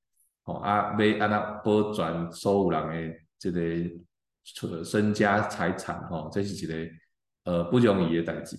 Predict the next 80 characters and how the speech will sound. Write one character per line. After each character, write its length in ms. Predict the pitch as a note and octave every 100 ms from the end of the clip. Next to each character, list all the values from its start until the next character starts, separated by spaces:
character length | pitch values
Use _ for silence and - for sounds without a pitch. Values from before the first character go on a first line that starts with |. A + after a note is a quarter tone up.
| - -
尽 220 | - F2
量 240 | F#2+ G2
但 140 | F#2 E2+
是 80 | E2
不 100 | G2
容 240 | F2+ D#2+
易 80 | D2+
的 60 |
代 180 | - - -
志， 120 | -
因 120 | F2+
为 60 | F2
迄 160 | G2 E2+
是 80 |
震 260 | - F#2 F2
惊 180 | F2+ F2
的 120 | E2
状 180 | - F#2
况 200 | - E2+ E2
吼。 220 | - - - _ _ _ -
啊， 100 | G2
好 160 | A#2+ A#2+
不 100 | A#2
容 220 | G2 F#2
易 80 | E2+
大 160 | E2
家 80 | E2 F2 E2+
慢 100 | D#2
慢 140 | E2+ G2+
啊 80 | G2+
行 100 | E2 D#2+ F2
行 100 | E2 E2+
行 260 | F2 E2+ F2
行， 200 | F2+ F2+
甲 320 | G2+ G2 G2 - - - _ -
震 180 | G2+
惊 180 | F#2+ F#2+
要 80 | G2
结 100 | -
束 240 | F#2+ F2 D#2+
啊 100 | E2+
吼， 180 | E2+ -
对 120 | G2
这 120 | G2
个 80 | F#2 F2+ F2+ F2
covid 240 | F2 E2+ G2
nineteen 320 | F#2+ F#2 G2+
的 160 | E2+ E2+
震 280 | A2 F2+
惊 220 | E2+ F2+ F2+
要 80 |
结 160 | F2 F#2
束 160 | - E2
啊， 180 | - - - _ _ _ _
大 100 | -
家 100 | E2 E2+
开 180 | F2+
始 120 | F2+ G2+
知 80 |
影 60 | E2+
讲， 220 | F#2 G2
诶， 240 | A2+ B2 -
可 120 | B2
能 140 | G#2
真 160 | F2 F#2+
正 100 | A2+
会 60 | F2+
流 160 | F2 G2+
感 280 | - F2+
化 220 | G2+ F#2+ E2+
哦 200 | F2 F#2
吼， 240 | E2 D#2+
开 200 | - E2+
始 120 | F2
有 80 | F#2+
一 20 |
寡 160 | E2+ F#2
开 260 | - E2 E2
放 220 | E2 F#2
吼。 240 | F2 -